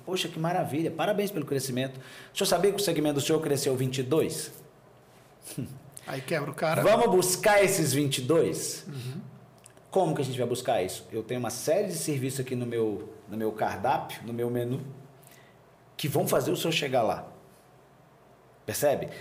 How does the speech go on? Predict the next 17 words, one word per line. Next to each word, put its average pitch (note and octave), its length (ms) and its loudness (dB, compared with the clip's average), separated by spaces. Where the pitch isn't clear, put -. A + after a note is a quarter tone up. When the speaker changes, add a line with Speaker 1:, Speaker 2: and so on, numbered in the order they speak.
Speaker 1:
Quer A#2+ 80 -6
dizer, A#2 440 -2
o C3 60 -4
bacana F#3+ 540 2
do B2+ 100 0
repertório C3 600 0
com A#2+ 220 -4
o A#2 40 -4
contexto A#2 640 -2
é B2+ 80 -2
que - 80 -6
ele C3+ 120 -2
gera C3+ 240 2
um D3+ 60 -2
gatilho D3 460 0
de D3 180 0
antecipação. C#3+ 1040 -2